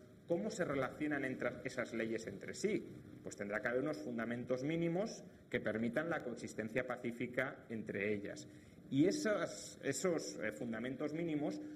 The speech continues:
son los que trata de, eh, descubrir y los que trata de defender el liberalismo. Fundamentos mínimos que se asientan sobre la libertad personal, sobre la propiedad privada y sobre la voluntariedad contractual.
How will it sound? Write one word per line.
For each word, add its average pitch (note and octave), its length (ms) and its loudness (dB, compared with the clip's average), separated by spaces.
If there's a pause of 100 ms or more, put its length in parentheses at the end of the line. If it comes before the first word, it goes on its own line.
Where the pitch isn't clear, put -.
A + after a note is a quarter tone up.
son C#3 180 0
los F3 120 2
que E3 140 2
trata D#3+ 640 2 (340)
de, C3+ 800 4
eh, F#2+ 120 -2
descubrir F3+ 720 4
y D#3+ 60 4
los A2+ 140 0
que A#2+ 100 0
trata A#2+ 400 0
de B2+ 220 2
defender B2 440 2
el C3+ 100 2
liberalismo. A2+ 600 2 (580)
Fundamentos A#2+ 580 0
mínimos F#3 480 4
que B2+ 80 -2
se A2+ 120 0
asientan E3 640 2 (280)
sobre A#2+ 260 2
la A2+ 100 2
libertad A2 360 0
personal, G#3 880 -2
sobre G#2+ 260 -2
la G#2 100 2
propiedad A2+ 360 2
privada E3 600 0 (580)
y D3 100 6
sobre D3+ 680 2 (640)
la C#3+ 160 4
voluntariedad A#2+ 920 0 (340)
contractual. A2+ 640 -2